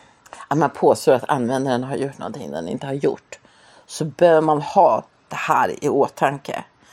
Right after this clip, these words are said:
att den, den här problematiken faktiskt fungerar, och det är ett jättestort säkerhetshot.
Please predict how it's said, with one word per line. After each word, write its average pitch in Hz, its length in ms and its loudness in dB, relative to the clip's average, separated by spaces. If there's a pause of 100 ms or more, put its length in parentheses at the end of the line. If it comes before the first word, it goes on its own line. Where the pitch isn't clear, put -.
(220)
att 123 140 -2
den, 127 200 2 (100)
den 143 200 -2
här 160 140 2
problematiken 113 840 -2
faktiskt - 800 -8 (380)
fungerar, 123 760 0
och 131 80 -4
det 123 80 -4
är 113 40 -4
ett 110 320 -16
jättestort - 840 -4
säkerhetshot. - 1040 -12